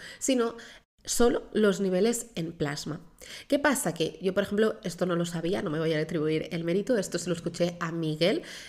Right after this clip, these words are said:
eh, de Nutre Conciencia, eh, es de su Instagram, que comentaba que nosotros podemos sintetizar esos, esos niveles de eritritol y que normalmente cuando hay, cuando hay una patología,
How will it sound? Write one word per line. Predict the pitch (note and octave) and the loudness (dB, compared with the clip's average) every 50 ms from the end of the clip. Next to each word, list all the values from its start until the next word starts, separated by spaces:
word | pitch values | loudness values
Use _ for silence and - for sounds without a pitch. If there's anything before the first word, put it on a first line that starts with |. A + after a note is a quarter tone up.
| - - _ | -18 -4 _
eh, | - F3 E3+ E3+ E3 D#3+ E3 E3 | 2 2 4 4 2 0 -2 -2
de | E3 E3 E3+ E3 D#3+ | -4 -2 0 0 2
Nutre | E3 E3+ F3+ F3 - F3+ E3+ E3 D#3+ D#3 D#3+ | 2 2 2 2 2 2 2 0 -2 -2 -2
Conciencia, | - E3+ E3 D#3+ - G3 F#3 G3 - - D4 A4 - - - - | -2 -4 -4 -2 -2 -2 -2 0 -2 -4 -4 -4 -6 -12 -12 -8
eh, | F#3 E3+ F3 - | -6 -4 -2 -2
es | - E3+ - | -2 -2 -2
de | F3 E3+ | -2 -2
su | - - | -2 -2
Instagram, | F3 F3 E3+ - E3+ E3 F3 A3+ C#4+ - - - - - - - - _ _ | -2 -2 -2 -4 -2 0 0 0 -2 -4 -10 -14 -14 -16 -16 -18 -20 _ _
que | - C#4+ C#4+ | 0 0 2
comentaba | C#4+ C#4+ C4 A#3+ G#3+ G3+ G3 - A#3+ B3 A#3 G#3 G#3 - - - | 4 2 4 4 2 2 4 4 4 6 6 4 2 0 -2 -4
que | - - E3+ - - - - | 0 2 2 2 0 -4 -6
nosotros | F3 F3 E3+ E3+ G3 G3 G3+ A#3 B3+ C4 | -4 -2 -2 0 0 2 2 2 0 0
podemos | - - - F#3+ G3 C4 E4+ E4 C4 G3 E3+ | -4 0 2 4 6 6 6 4 4 2 0
sintetizar | - - - G3 F3+ F3+ F3 E3+ F3 F3+ E3+ F3 F3+ F3 E3+ E3+ - - F#3 F3 E3 E3+ - - | 0 -2 0 0 0 0 0 0 0 -2 -2 0 -2 -4 -4 -2 -2 -2 0 0 -2 -4 -4 -2
esos, | - F3+ F3 F3 - F3+ F3 - - - - | 0 0 0 2 4 4 4 4 0 -2 -2
esos | F3+ F#3+ F3 - - - E3 E3 - | -2 -2 -2 -4 -6 -6 -8 -6 -4
niveles | - E3+ D#3+ D#3+ E3 D#3+ D#3+ D#3+ D#3 - | -2 0 0 0 0 0 -2 -4 -2 -2
de | E3 | -2
eritritol | E3 E3 D#3+ D#3+ D#3+ D#3 - D#3 D3 D3+ - - - - - | -2 -2 -2 -4 -4 -2 -2 -2 -2 -4 -8 -12 -4 0 0
y | A3 | 4
que | A3 G3 | 4 4
normalmente | F3+ E3+ F#3 G#3+ B3 C#4 D4+ D4+ D4 C#4+ - | 4 4 2 2 0 2 0 0 -2 -4 -4
cuando | - E3+ E3 D#3+ F3 | -4 -4 -2 -2 -4
hay, | E3+ E3+ | -4 -4
cuando | - - F3 F3 D#3+ | -6 -6 -4 -2 0
hay | F3 G#3+ | 0 0
una | B3+ C4+ C4+ | 0 -2 -2
patología, | - G#3 G3+ - F#3 F#3 F3+ - - A3+ A3 F3 | -4 -4 -4 -4 -6 -6 -4 -2 0 2 2 2